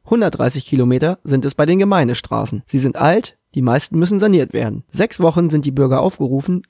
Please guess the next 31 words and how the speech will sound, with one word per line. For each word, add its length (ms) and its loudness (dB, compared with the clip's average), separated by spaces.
im 140 2
Online-Portal 720 0
w 140 2
w 160 4
w 220 2
wirtschaftswegekonzept 1000 0
punkt 240 -4
d 80 0
e 340 2
ihre 220 2
Meinung 300 2
abzugeben. 540 -2
Hildesheims 520 0
Bischof 560 0
Doktor 360 0
Heiner 280 2
Wilmer 400 2
hat 160 -2
zum 140 0
Start 340 0
seiner 240 2
Visitation 720 0
im 140 0
Bistum 580 0
die 100 -4
Pfarrgemeinde 640 0
Sankt 240 -2
Bernward 320 2
in 140 2
Nienburg 320 2
besucht. 480 -6